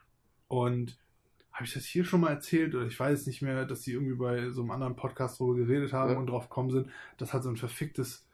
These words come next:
Speaker 1: Motorola StarTAC damals
Speaker 2: Ja.
Speaker 1: halt auch einfach tausend Mark gekostet hat.
Speaker 2: Ja. Ja, ich glaub, das Thema hatten wir schon mal
Speaker 1: Ja.
Speaker 2: vor
Speaker 1: Und
Speaker 2: zwei Folgen oder so, ja.
Speaker 1: das ist halt das Ding. Klar, es gibt Android-Telefone, die kosten, die können alles das,
Speaker 2: Ja.
Speaker 1: was ein iPhone auch kann oder, äh,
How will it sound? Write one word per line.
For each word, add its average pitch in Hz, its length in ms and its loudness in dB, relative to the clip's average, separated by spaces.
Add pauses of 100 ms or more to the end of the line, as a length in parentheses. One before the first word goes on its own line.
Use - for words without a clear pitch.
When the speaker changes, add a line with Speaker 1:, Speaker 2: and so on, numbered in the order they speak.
(280)
Speaker 1:
Motorola 131 540 2
StarTAC 143 720 -2
damals 156 480 4
Speaker 2:
Ja. - 60 -2
Speaker 1:
halt 147 140 4
auch 147 300 0
einfach 147 400 -2
tausend 131 520 0
Mark 147 340 0
gekostet 120 600 -6
hat. 104 160 -2
Speaker 2:
Ja. 113 160 4 (1080)
Ja, 139 180 12
ich 147 120 4
glaub, 127 160 6
das - 100 -10 (120)
Thema 123 240 2
hatten 117 120 0
wir 127 80 4
schon 110 160 -2
mal 110 180 0 (140)
Speaker 1:
Ja. 123 160 0
Speaker 2:
vor 110 280 -2 (240)
Speaker 1:
Und 139 320 6 (120)
Speaker 2:
zwei 107 220 4
Folgen 110 240 6
oder 104 80 6
so, 107 100 -2
ja. 107 120 2 (920)
Speaker 1:
das 151 180 2
ist - 80 2
halt 151 140 4
das 143 160 2
Ding. 180 240 6
Klar, 208 280 4
es - 120 -2
gibt - 260 0
Android-Telefone, 165 1120 4
die 147 140 2
kosten, 151 580 0
die 143 100 -4
können 151 240 2
alles 165 340 2
das, 160 200 2
Speaker 2:
Ja. 143 80 2
Speaker 1:
was 147 140 0
ein 143 160 0
iPhone 147 380 -2
auch 170 240 0
kann 156 340 2
oder, 135 600 2
äh, 120 40 -2